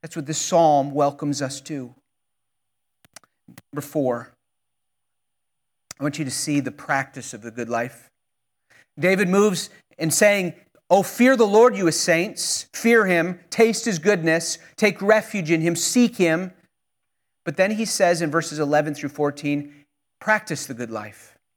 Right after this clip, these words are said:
Come, O children, listen to me. I will teach you the fear of the Lord," what I've been talking about.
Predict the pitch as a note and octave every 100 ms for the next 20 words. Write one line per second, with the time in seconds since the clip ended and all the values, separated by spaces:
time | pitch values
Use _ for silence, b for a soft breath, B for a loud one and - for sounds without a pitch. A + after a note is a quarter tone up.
0 | _ _ _ _ _ - - A3+ F3+ -
1 | D#3 C#3 F3+ F3+ E3+ G#3+ - D#3 C3+ D3+
2 | F3 A#3+ B3 - F#3 E3 E3+ F3 F3 F#3
3 | A#3 C#4 G#3 D3 C3 C#3+ D3 G3+ G#3+ _
4 | _ _ _ - D#3+ G3+ G#3+ G#3+ F#3+ F#3
5 | D3 B2 C#3 - -